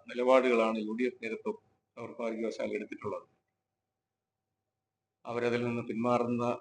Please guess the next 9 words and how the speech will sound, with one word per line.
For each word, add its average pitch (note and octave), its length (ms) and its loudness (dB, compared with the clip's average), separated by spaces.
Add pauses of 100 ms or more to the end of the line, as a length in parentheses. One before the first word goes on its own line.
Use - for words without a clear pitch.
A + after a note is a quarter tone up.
നിലപാട് A2+ 360 -4
സ്വീകരിക്കുകയും A2+ 520 -6 (1120)
മതേതര C#3+ 400 4 (340)
കേരളത്തിന്റെ A#2+ 580 0 (800)
മതസൗഹാർദ്ദം C3+ 680 2
നിലനിർത്താൻ A#2+ 460 -2
കഴിയുന്ന A2 260 -4
രൂപത്തിലുള്ള G#2+ 380 -4 (600)
നിലപാടുകൾ A#2 440 -2